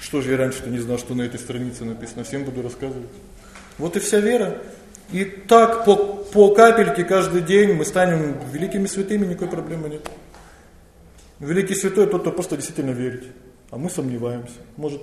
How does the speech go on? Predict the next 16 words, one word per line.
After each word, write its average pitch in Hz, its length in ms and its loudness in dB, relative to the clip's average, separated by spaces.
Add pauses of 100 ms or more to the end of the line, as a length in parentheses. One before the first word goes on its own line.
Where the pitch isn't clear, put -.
да, 160 160 -2
откуда-то, 262 480 4
может 226 200 6
быть, 196 120 2
это 190 140 4
написано. 175 480 -2 (960)
Да? 147 180 -6 (260)
В 143 120 -4
моей-то 190 360 4
ситуации, 160 460 2
в 160 80 2
ихних 226 280 0
со - 120 -6
всех 196 200 -2
это 170 140 0
понятно. 170 480 2